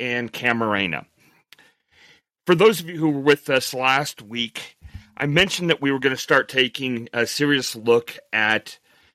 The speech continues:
the role of the C I A, and most particularly where we're gonna end up is really dissecting and evaluating the allegations that have been made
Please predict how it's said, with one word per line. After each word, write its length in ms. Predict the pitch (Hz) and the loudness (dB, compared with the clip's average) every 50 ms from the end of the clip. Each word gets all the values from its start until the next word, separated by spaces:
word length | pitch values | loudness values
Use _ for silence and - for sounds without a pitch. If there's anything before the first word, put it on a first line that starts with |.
| _ _ _ _ | _ _ _ _
the 80 | - 120 | -6 -4
role 380 | 117 123 131 131 131 135 127 | 2 4 6 6 6 6 4
of 100 | 123 104 | 0 -2
the 80 | 98 113 | -4 -6
C 280 | - - - 143 131 117 | -8 -6 -4 -2 0 2
I 100 | 113 113 | 2 4
A, 320 | 107 104 98 87 78 - - _ _ _ _ _ _ | 4 2 2 0 -2 -6 -10 _ _ _ _ _ _
and 160 | - 127 135 | -2 0 2
most 280 | 143 170 214 220 - - | 4 6 4 4 2 -4
particularly 680 | - 113 - 131 110 - 110 98 95 95 95 101 101 | -10 -6 -4 -4 -4 -2 -2 -2 0 0 0 -2 -4
where 220 | 101 107 120 131 131 | -2 2 2 2 2
we're 100 | 117 113 | 2 0
gonna 320 | 107 127 120 110 104 110 - - | 0 0 0 0 -2 -4 -4 -4
end 280 | 120 120 113 110 107 139 | -2 -2 -2 0 4 4
up 260 | 143 117 92 - - - - _ - - - - - - _ _ _ | 4 4 2 -2 -8 -20 -20 _ -20 -20 -20 -20 -20 -20 _ _ _
is 280 | 131 135 139 135 123 110 | 4 6 6 6 4 2
really 380 | 117 123 143 170 180 170 175 | 0 4 4 6 6 4 2
dissecting 880 | 156 135 147 120 127 131 127 - - 139 120 - - - 123 113 107 110 | 2 2 2 2 2 0 -2 -2 0 0 0 0 -2 -6 -8 -6 -4 -4
and 100 | 110 107 | -4 -4
evaluating 840 | 104 95 107 104 107 110 107 104 101 101 104 104 101 98 101 101 92 - - - - - - - _ _ _ - | -2 -2 0 2 2 2 2 0 -2 0 0 0 2 0 -2 -4 -6 -10 -18 -20 -20 -20 -20 -20 _ _ _ -16
the 280 | - 104 110 107 107 - | -8 -6 -4 -4 -4 0
allegations 1000 | - 110 110 123 131 139 143 117 92 110 113 113 110 - - 123 117 113 104 - | 2 2 2 4 4 2 2 0 0 0 0 0 0 -2 -6 -6 -6 -8 -8 -4
that 140 | - 113 107 | -2 -2 0
have 100 | 110 101 | 0 0
been 220 | 117 117 113 107 | 0 -2 -2 -2
made 400 | 101 98 92 90 90 98 127 131 | -2 -2 -2 -2 -4 -6 -10 -14